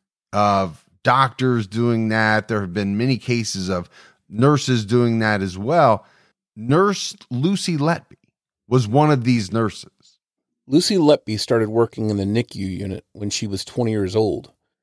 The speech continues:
Speaker 2: She quickly added on to her knowledge and experience, eventually proving that she was capable of caring for infants in intensive care and becoming qualified to give the babies medicine using a special I V.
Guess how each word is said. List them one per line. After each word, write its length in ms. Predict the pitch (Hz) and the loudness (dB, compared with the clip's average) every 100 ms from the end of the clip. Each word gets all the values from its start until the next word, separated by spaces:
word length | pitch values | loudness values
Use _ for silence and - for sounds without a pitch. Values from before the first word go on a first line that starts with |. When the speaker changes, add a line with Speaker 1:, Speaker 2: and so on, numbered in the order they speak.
| _ | _
Speaker 2:
She 180 | - 147 | -4 -4
quickly 440 | - 196 190 170 | 0 0 4 6
added 260 | 143 143 127 | 6 6 6
on 160 | 123 117 | 4 2
to 120 | 123 | 2
her 60 | 110 | 2
knowledge 400 | 101 110 117 127 | 4 4 4 2
and 120 | 123 | 0
experience, 800 | 110 - 156 117 92 101 - - | -2 -2 2 2 2 -4 -14 -16
eventually 500 | - 101 127 - 127 | -6 0 2 2 0
proving 440 | 123 - 147 110 98 | 0 -2 0 2 0
that 140 | 92 | -2
she 120 | - | -6
was 120 | 101 - | -6 -6
capable 520 | - 123 113 95 95 | -2 -2 -2 -2 -2
of 80 | - | -2
caring 320 | - 107 101 | -2 0 -2
for 180 | - - | -6 -4
infants 500 | 113 110 - - - | -2 -2 -6 -10 -12
in 100 | 95 | -8
intensive 480 | 92 - 98 - - | -6 -4 -6 -8 -6
care 380 | - 110 95 - _ _ _ _ | 2 2 2 -6 _ _ _ _
and 80 | 113 | -2
becoming 320 | 117 147 127 | 2 4 2
qualified 680 | - - 143 117 - 95 95 | 2 4 4 4 2 0 0
to 80 | - | -2
give 180 | 117 | -2
the 80 | 104 | 0
babies 460 | 101 117 117 110 95 | 2 2 2 -2 0
medicine 560 | 113 110 101 - - _ _ _ _ _ | 0 0 -4 -14 -20 _ _ _ _ _
using 280 | 117 110 101 | -4 -2 -2
a 60 | |
special 440 | - - 117 110 - | -2 -2 0 -2 -2
I 220 | 104 101 | -2 -4
V. 400 | 98 113 - | -4 -6 -8